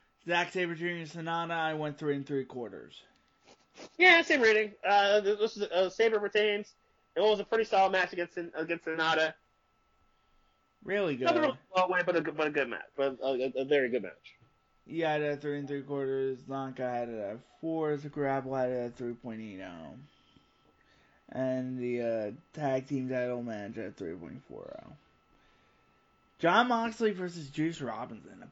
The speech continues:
Speaker 1: bit of a disappointment.
Speaker 2: Yeah, I was,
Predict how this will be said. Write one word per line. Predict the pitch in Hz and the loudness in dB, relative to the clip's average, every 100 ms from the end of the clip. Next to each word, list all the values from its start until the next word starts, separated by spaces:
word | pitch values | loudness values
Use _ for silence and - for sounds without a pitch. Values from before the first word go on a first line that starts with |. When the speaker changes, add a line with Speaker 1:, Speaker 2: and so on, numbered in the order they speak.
| - | -4
Speaker 1:
bit | 240 392 403 | 2 4 4
of | |
a | 370 | 2
disappointment. | 294 262 240 202 240 277 127 - _ - - - - _ _ _ _ _ _ - | 0 -2 -4 -2 -2 -2 -8 -14 _ -20 -20 -20 -20 _ _ _ _ _ _ -4
Speaker 2:
Yeah, | - 294 320 | 10 12 12
I | 320 | 12
was, | 339 | 12